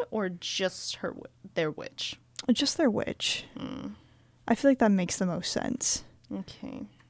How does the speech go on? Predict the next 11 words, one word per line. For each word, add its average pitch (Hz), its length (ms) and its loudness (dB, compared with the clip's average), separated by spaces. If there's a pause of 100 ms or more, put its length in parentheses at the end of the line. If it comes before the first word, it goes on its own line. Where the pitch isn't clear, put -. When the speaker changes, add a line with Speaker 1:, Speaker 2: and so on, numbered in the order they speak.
(500)
Speaker 1:
Well, 226 140 -2
now 247 420 2
I'm 202 400 -2
just - 480 -8
thinking 185 560 -6
of 170 260 -4 (380)
the 196 80 -2
grasshopper, 175 960 -6
like, 170 340 -10 (560)
looking 180 460 -10
up 175 340 -12